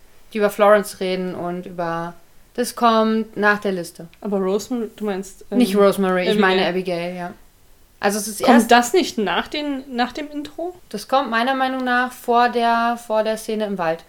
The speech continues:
Speaker 2: Ach stimmt, die, die Szene nach dem Intro ist direkt das mit der Schreibmaschine, ne?
Speaker 1: Ja, ich glaube. Hm, genau.
Speaker 2: Okay.
Speaker 1: Mit der neuen Tasse.
Speaker 2: Ja.
Speaker 1: <laughs>
Speaker 2: Genau, da, da fällt mir aber auch schon eine Sache dazu ein. Sie sitzt ja an der Schreibmaschine und ich hab auf ihre Ohrringe geguckt.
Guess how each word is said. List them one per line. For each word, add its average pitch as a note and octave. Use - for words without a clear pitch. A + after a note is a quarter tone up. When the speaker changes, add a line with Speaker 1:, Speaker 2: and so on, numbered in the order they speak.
Speaker 2:
Ach A#3+
stimmt, A#3+
die, A#3
die G3+
Szene A#3+
nach A#3+
dem A#3
Intro G#3+
ist G#3
direkt G3+
das G#3+
mit G#3
der G3
Schreibmaschine, F3+
ne? F#3
Speaker 1:
Ja, A3
ich G#3
glaube. F#3
Hm, G#3
genau. G3
Speaker 2:
Okay. G#3+
Speaker 1:
Mit F#3
der D#4+
neuen C4+
Tasse. -
Speaker 2:
Ja. A#3
Speaker 1:
<laughs> -
Speaker 2:
Genau, C4
da, A3
da A#3+
fällt A#3+
mir A#3+
aber G#3+
auch A#3
schon G3+
eine F#3+
Sache G3
dazu F#3
ein. -
Sie C4
sitzt C#4
ja G3+
an A3
der A3+
Schreibmaschine A#3+
und A#3
ich -
hab A#3+
auf A3+
ihre A#3
Ohrringe G#3
geguckt. B3